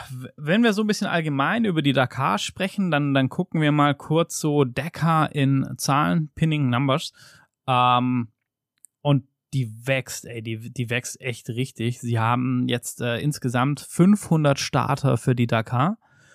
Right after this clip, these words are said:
und nochmal hundertfünfzig in der Dakar Classic. Also, wo mit diesen historischen Dakar-Fahr-, äh, Fahrzeugen, ähm, fahren, bisschen alternative Routen.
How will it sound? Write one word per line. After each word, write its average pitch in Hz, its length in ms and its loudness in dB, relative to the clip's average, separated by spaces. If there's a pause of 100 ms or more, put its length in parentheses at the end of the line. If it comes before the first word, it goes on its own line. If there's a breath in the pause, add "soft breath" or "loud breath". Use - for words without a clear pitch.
(380 soft breath)
und 135 340 4
nochmal 135 680 2 (340)
hundertfünfzig 175 1500 2
in 139 180 4
der 127 120 6
Dakar 139 380 2
Classic. - 640 -8 (520 loud breath)
Also, 127 420 4
wo 123 160 4
mit 123 200 2
diesen 120 280 4
historischen 120 640 2
Dakar-Fahr-, 113 520 -4 (120)
äh, 120 220 0
Fahrzeugen, 110 720 -2 (420 loud breath)
ähm, 113 580 0
fahren, 151 500 2
bisschen 135 280 0
alternative 131 640 0
Routen. 151 480 0